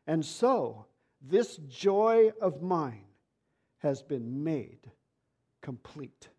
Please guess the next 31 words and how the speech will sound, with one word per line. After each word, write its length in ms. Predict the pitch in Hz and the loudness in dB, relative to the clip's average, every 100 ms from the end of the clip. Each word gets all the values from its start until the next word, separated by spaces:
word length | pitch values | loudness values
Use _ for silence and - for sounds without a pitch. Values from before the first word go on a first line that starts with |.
| _ _ _ _ _ | _ _ _ _ _
or 160 | 131 117 | -8 -8
full." 340 | _ 123 - _ _ _ _ _ _ _ _ | _ -20 -20 _ _ _ _ _ _ _ _
What 180 | 151 175 | 2 4
is 120 | 156 | 2
John 300 | - 160 156 | 0 2 0
saying? 460 | - 196 156 117 - _ _ _ _ _ _ _ | -4 -6 -6 -6 -14 _ _ _ _ _ _ _
He's 180 | 165 156 | 0 0
saying, 440 | - 175 165 151 | 2 2 2 0
"The 100 | 156 | 0
Lord 360 | 175 214 233 165 | 6 8 8 6
Jesus 440 | 226 220 208 208 | -4 -4 -4 -6
Christ, 760 | - - 240 196 127 - - - _ _ | -4 4 6 6 2 -6 -16 -20 _ _
he's 280 | - 277 220 | 2 4 4
the 100 | 240 | 2
bridegroom. 720 | - 220 190 - 170 147 117 - _ _ _ _ | 6 8 6 4 -2 -4 -6 -14 _ _ _ _
The 100 | 208 | 0
people 440 | - 254 254 220 175 | 2 0 6 6 6
who 120 | 220 | 4
trust 480 | - 240 240 - 220 | -2 0 0 2 2
and 180 | 202 | 4
know 180 | 196 226 | 4 4
him, 380 | 180 233 202 156 - - | 4 2 0 -2 -8 4
they 220 | 208 214 | 6 8
are 140 | 214 | 8
the 120 | 214 | 6
bride. 600 | 185 214 180 151 101 - _ _ _ _ _ 185 | 4 4 6 2 -2 -10 _ _ _ _ _ 2
And 160 | 196 | 4
I 220 | 208 247 | 8 8
am 240 | 208 196 175 - - | 8 4 0 -8 8
Old 360 | 254 285 202 | 12 12 8
Testament. 600 | - 262 - - 226 120 | 2 2 2 -4 -6 -6